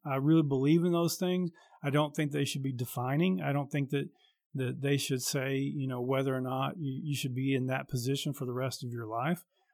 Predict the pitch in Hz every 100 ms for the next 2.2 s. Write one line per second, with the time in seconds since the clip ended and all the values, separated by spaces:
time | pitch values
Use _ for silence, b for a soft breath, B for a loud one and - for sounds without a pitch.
0 | _ 143 131 175 139 147 - _ _ _
1 | _ - 123 120 139 139 156 147 147 139
2 | 139